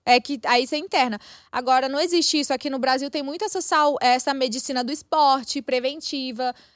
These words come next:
é, do envelhecimento, de modulação, tudo isso. Lá não existe. Então, eu comecei a ter muito problema digestivo. Eu tava muito, muito mal. E, mas não tão mal que dava pra você ver numa, numa ultrassonografia em nada.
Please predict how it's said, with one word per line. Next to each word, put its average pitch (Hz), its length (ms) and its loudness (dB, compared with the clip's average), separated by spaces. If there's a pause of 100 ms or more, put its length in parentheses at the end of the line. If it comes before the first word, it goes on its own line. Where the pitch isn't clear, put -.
(120)
é, 233 380 2
do 233 80 -4
envelhecimento, 262 720 -2
de 208 80 -10
modulação, 233 480 -2
tudo 320 200 0
isso. 320 280 -2
Lá 247 140 2
não 247 80 -2
existe. 262 480 -4 (280)
Então, 277 240 0
eu 277 80 2
comecei 285 300 -2
a 294 40 -4
ter 311 120 0
muito 330 340 -2
problema 320 560 0
digestivo. 269 680 -2
Eu 262 60 -2
tava 269 240 2
muito, 294 320 -6
muito 302 280 -6
mal. 262 360 0 (480)
E, 277 560 0
mas 294 160 2
não 330 160 4
tão 440 260 0
mal 311 240 4
que 330 120 -4
dava 277 220 2
pra 277 140 0
você 277 300 -2
ver 269 160 2
numa, 262 680 -2
numa 254 240 -4
ultrassonografia 254 760 -2
em 262 80 -4
nada. 233 360 0